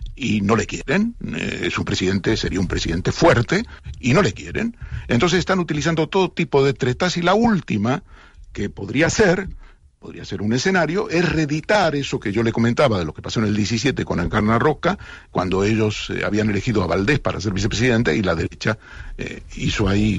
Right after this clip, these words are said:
puso una, <clears throat> una, una cáscara de plátano, y consiguió, eh, cooptar a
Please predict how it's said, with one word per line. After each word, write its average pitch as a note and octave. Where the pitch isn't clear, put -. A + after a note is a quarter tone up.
puso -
una, B2+
<clears throat> -
una, G2
una F#2+
cáscara G2
de G2+
plátano, C3+
y -
consiguió, G2+
eh, E2+
cooptar F#2
a -